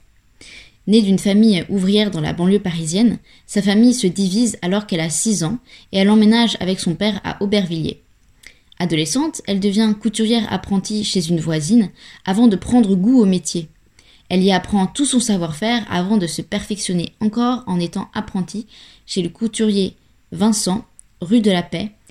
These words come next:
un lieu de chic absolu où se rencontre toute la haute société, puis elle part ensuite à Londres pour travailler comme directrice technique de la maison Callosser. Son savoir-faire de coupe alors et surtout de drapé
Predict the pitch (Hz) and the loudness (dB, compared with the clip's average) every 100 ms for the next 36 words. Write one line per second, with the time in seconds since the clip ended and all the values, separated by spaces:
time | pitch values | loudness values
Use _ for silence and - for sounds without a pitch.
0 | - 185 190 190 - _ _ - 175 - | -10 0 2 2 0 _ _ -12 -6 -2
1 | 254 247 - 220 220 - 175 202 240 _ | -2 -4 -6 -8 -6 -2 -2 -2 -6 _
2 | _ 196 - 196 190 - 247 247 - 294 | _ -6 0 2 0 0 0 -2 -6 -4
3 | 226 - 226 - 185 - 151 180 233 _ | -4 -2 -2 -2 -4 -4 -6 -8 -10 _
4 | _ _ _ _ 269 285 226 - 185 175 | _ _ _ _ 0 0 0 -6 -4 -2
5 | 233 226 170 156 226 214 - 170 185 254 | 0 -2 -2 -2 -2 -4 -4 -2 2 2
6 | 180 - 175 - 220 196 226 226 160 165 | 2 -6 -10 -4 -2 0 -2 -2 -4 -2
7 | - 202 202 175 156 - 247 220 233 240 | -2 -2 -4 -8 -8 -6 -2 0 0 -2
8 | 180 170 160 170 180 214 233 _ - 220 | -6 -4 -2 0 0 0 -2 _ -4 -2
9 | 196 160 - - - _ _ _ _ _ | -2 -4 -8 -10 -14 _ _ _ _ _
10 | _ _ - - 202 190 240 214 233 240 | _ _ -18 -6 -4 0 0 0 0 0
11 | 190 170 - 247 - - 185 202 202 175 | 0 -4 -2 -4 -4 -8 -2 0 0 -2
12 | - 170 208 170 151 151 160 233 | -4 -6 -4 -2 -2 -2 -4 -6